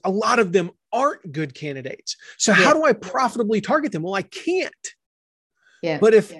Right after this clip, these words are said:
Speaker 1: an affiliate promotes the product and they expose me to an audience that's a little bit outside my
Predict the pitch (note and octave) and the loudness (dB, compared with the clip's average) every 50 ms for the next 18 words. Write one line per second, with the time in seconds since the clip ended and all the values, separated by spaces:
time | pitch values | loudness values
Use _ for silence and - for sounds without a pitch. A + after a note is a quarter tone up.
0 | - - G#3 G3+ F#3 - - - - - D4 E4 E4+ E4 C#4+ A#3 - - - _ | -2 2 2 2 2 0 -4 -12 -8 -4 -2 -2 0 0 0 0 -2 -4 -8 _
1 | - - F#3 F3 F3 F3 F3 F3+ F3+ F3+ - - - - D#3 C#3 - - - - | -8 -8 -6 -6 -4 -2 0 0 0 0 -2 -6 -6 -6 -8 -8 -8 -12 -18 -14
2 | - - D4+ D#4 D#4 - D#3+ C#3 C3+ C3 C3+ - - - - _ _ _ _ _ | -10 -6 -6 -4 -4 -2 -2 -2 -2 -4 -6 -10 -16 -20 -20 _ _ _ _ _
3 | _ _ _ _ _ _ _ _ _ _ _ _ _ _ _ _ _ _ _ _ | _ _ _ _ _ _ _ _ _ _ _ _ _ _ _ _ _ _ _ _
4 | _ _ _ _ - G3+ F#3+ F#3 F#3 G3+ A#3 B3 A3+ G3 - - - - - - | _ _ _ _ -4 -2 0 2 2 2 2 2 2 0 0 -2 -6 -6 -6 -8
5 | - _ A3+ A#3+ A#3+ C4 C#4 C4+ A3 G3+ G#3+ G#3 G#3+ G#3 G#3 - - - G3 F#3+ | -8 _ -2 0 0 0 -2 -4 -8 -8 -8 -6 -6 -8 -8 -10 -10 -6 -4 -4
6 | F3+ - - _ - F#3+ G#3 B3 C#4 C4+ B3 G#3+ F#3 F3 D#3+ - - F#3 D#3+ - | -4 -4 -8 _ -6 -4 -2 0 0 0 2 2 0 0 -2 -4 -6 -8 -8 -8
7 | - D#3+ D#3+ E3 G#3 A3+ A#3 F3+ F#3+ F#3 F3+ F3+ F3+ F#3 F3+ - - F#3 F3+ F3+ | -8 -8 -4 -2 0 0 0 2 2 2 2 0 0 -2 -4 -4 -4 -2 -2 -2
8 | F3 D#3+ E3 D#3+ D3+ | -2 -2 -4 -6 -8